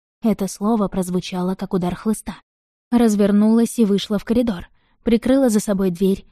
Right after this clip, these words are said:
постояла, пытаясь собраться с мыслями. Если бы в самом начале бала я не участвовала в благотворительной лотерее, если бы не платила за несколько белых танцев, чтобы пригласить мужа,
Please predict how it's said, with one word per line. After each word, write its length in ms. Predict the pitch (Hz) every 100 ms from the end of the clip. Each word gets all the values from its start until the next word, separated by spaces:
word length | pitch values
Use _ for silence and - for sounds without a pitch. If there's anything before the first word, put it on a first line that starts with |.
| _
постояла, 600 | - 214 196 185 180 196
пытаясь 400 | 202 208 185 190
собраться 500 | - 190 180 180 -
с 80 | 220
мыслями. 500 | 277 233 190 170 170 _ _ _ -
Если 320 | 214 202 -
бы 120 | 190 190
в 40 |
самом 280 | - 190 185
начале 340 | 190 190 190
бала 300 | 190 185 175 - -
я 160 | 196
не 120 | 185 190
участвовала 640 | 190 196 - 190 185 180
в 80 | 175
благотворительной 680 | 185 190 190 180 190 185 185
лотерее, 560 | 185 220 254 247 175 _ _
если 360 | 214 214 202 202
бы 100 | 185
не 140 | 196
платила 440 | 190 185 - 190 185
за 120 | 180
несколько 480 | 185 175 185 180 185
белых 280 | 180 175
танцев, 440 | - 180 190 - -
чтобы 240 | - 220
пригласить 500 | 220 214 220 - 208
мужа, 400 | 214 220 214 220